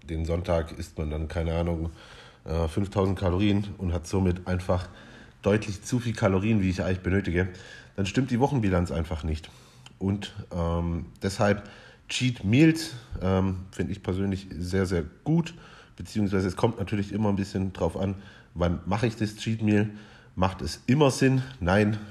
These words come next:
das kann man aber nur wirklich entscheiden, ähm, entweder wenn man seinen Körper gut kennt, beziehungsweise da auch einfach einen Coach hat, der einem da weiterhilft.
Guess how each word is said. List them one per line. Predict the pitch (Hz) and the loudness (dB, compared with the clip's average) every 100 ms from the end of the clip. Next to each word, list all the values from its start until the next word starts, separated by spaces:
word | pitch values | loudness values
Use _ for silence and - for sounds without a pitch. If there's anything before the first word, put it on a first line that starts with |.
| - | -12
das | 85 - | -12 -4
kann | 101 | -2
man | 95 92 92 - | 0 -2 -6 -8
aber | 90 87 90 - | -6 -4 -4 -4
nur | 101 110 98 92 | -2 -2 -2 -4
wirklich | 92 92 82 | -6 -8 -10
entscheiden, | 85 90 90 90 90 - - - - - | -6 -4 -2 -2 -4 -14 -20 -20 -20 -10
ähm, | 78 78 78 | -6 -6 -8
entweder | 90 87 85 | -6 -4 0
wenn | 85 | 0
man | 85 | 0
seinen | 80 80 | -2 -2
Körper | 90 87 | -2 -2
gut | 80 87 80 | -4 -6 -6
kennt, | - 113 117 - - | 0 0 0 -8 -12
beziehungsweise | 85 - 92 87 85 76 | -12 -6 -4 -2 -2 -2
da | 76 64 | -2 -4
auch | 76 | -4
einfach | 82 82 80 | -6 -6 -6
einen | 73 | -4
Coach | 98 95 | -6 -2
hat, | 95 90 - - - - - | -4 -4 -12 -20 -20 -20 -4
der | 82 | -2
einem | - 80 | -2 -4
da | 73 | 0
weiterhilft. | 87 101 101 98 98 - | 2 2 2 2 0 -6